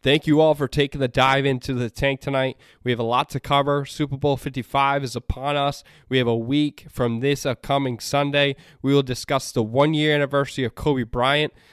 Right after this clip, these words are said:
the latest N B A and Celtics talk, the Red Sox making moves with the New York Yankees. Yes, you heard that correctly. The New York Yankees. And with all that being said, we do have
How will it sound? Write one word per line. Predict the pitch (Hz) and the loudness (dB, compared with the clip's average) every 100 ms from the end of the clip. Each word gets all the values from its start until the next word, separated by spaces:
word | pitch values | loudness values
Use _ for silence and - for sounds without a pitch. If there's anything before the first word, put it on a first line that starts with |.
| _ | _
the | 135 123 | 0 0
latest | 131 147 143 139 127 | 0 0 0 -2 -2
N | 139 | -2
B | 139 143 | -2 0
A | 139 | 0
and | 123 110 | 0 -4
Celtics | - 143 - 151 - | -4 -4 -4 -8 -6
talk, | 151 143 143 - _ _ _ - | -2 0 -2 -6 _ _ _ -4
the | 123 | -4
Red | 113 139 156 | 2 4 4
Sox | - 143 143 - | 2 0 0 -2
making | 151 - 143 | -2 0 0
moves | 143 160 165 165 - - _ _ _ _ | 2 2 2 -2 -10 -16 _ _ _ _
with | 131 196 - | 2 2 2
the | 151 | -2
New | 147 147 | 0 0
York | 147 135 123 | -2 -2 -2
Yankees. | 143 123 113 101 - | -4 -4 -10 -16 -12
Yes, | 123 131 113 - | -2 -2 -2 -6
you | 120 | -4
heard | 135 131 | -2 0
that | 127 107 | 0 -2
correctly. | - 131 - 120 110 - | -2 -2 -2 -8 -10 -8
The | 135 | -6
New | 151 | -4
York | 156 143 131 - | -2 -2 -2 -2
Yankees. | 127 123 - - - _ _ _ _ _ - | -4 -4 -8 -16 -20 _ _ _ _ _ -2
And | 147 147 139 - | 0 0 -4 -6
with | 139 151 147 | 0 2 4
all | 165 165 | 4 4
that | 156 139 | 2 0
being | 147 135 110 | -2 -2 -6
said, | - 160 147 120 _ _ _ _ _ _ - | -4 0 0 -2 _ _ _ _ _ _ -6
we | 156 185 | -2 -2
do | 131 165 170 | -2 0 0
have | 147 147 139 113 - | 0 0 0 -2 -10